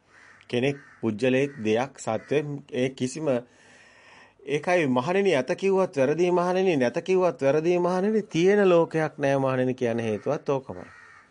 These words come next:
එතකොට ඇත නැත අන්ත වලින් මිදුණු ධර්මයක් දේශනා කරන මධ්‍යම ප්‍රතිපදාව කියන්නේත් එතනමයි.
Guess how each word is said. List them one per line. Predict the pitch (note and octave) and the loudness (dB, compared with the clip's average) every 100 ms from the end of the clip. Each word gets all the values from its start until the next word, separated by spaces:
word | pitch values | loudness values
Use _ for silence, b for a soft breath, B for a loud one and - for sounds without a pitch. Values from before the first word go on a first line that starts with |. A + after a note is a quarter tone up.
| B _ - | B _ -6
එතකොට | B2 C#3+ | 0 2
ඇත | C3+ A#2+ | 2 0
නැත | F3+ F#3 | 0 0
අන්ත | F#3 C3 C#3+ | 0 -2 -2
වලින් | F3 D#3 C#3 | -2 0 0
මිදුණු | A#2+ D#3 G3 | 0 -2 -2
ධර්මයක් | D#3+ D3 C3 B2+ | -2 -2 -2 -2
දේශනා | A2 C#3 D3 C3+ B2 | -2 -4 -2 -2 -2
කරන | B2 A#2 A2+ | -2 0 0
මධ්‍යම | G#2+ G#2+ G#2 A2+ F#3+ | 0 -2 -4 -2 -2
ප්‍රතිපදාව | E3+ D3 C#3+ B2 A#2 A2 | 0 -2 -2 0 0 -2
කියන්නේත් | A2 G2 C3 C3 | -4 -4 -6 -8
එතනමයි. | C#3 D3 B2 | -10 -10 -14